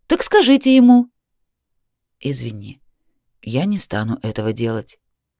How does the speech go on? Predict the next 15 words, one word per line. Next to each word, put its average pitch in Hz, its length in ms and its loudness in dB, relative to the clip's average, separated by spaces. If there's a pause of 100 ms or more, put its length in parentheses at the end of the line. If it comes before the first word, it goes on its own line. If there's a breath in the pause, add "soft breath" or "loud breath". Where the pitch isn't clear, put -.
(160)
Не 240 200 -2
хочу, 147 340 -8
чтобы 101 300 -8
мой 107 200 -4
Лейс 160 360 -4 (340 soft breath)
возвращался 139 680 -4
туда 127 280 -4
ради 123 240 -4
двух 120 400 -8 (100)
никчёмных 120 720 -8
служанок. 120 680 -10 (760)
Мы 117 180 -2
найдём 120 420 -2
тебе 101 240 -10
новых». 110 520 -12